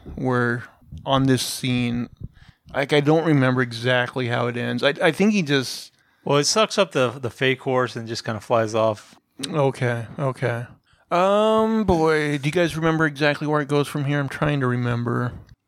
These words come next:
Speaker 1: I mean, at some point, it splices in the backstory on that Gordo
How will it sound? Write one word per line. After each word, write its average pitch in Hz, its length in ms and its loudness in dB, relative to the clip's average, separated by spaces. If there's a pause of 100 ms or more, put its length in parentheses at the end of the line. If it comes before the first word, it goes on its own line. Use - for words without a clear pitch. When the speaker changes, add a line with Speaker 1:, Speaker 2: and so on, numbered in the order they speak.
Speaker 1:
I 147 100 0
mean, 175 180 2
at 165 120 0
some 294 420 -2
point, 131 640 0
it 151 160 0
splices 135 640 -2
in 131 100 0
the 120 100 -2
backstory 120 920 2
on 120 240 0
that 117 240 -4
Gordo 117 640 -2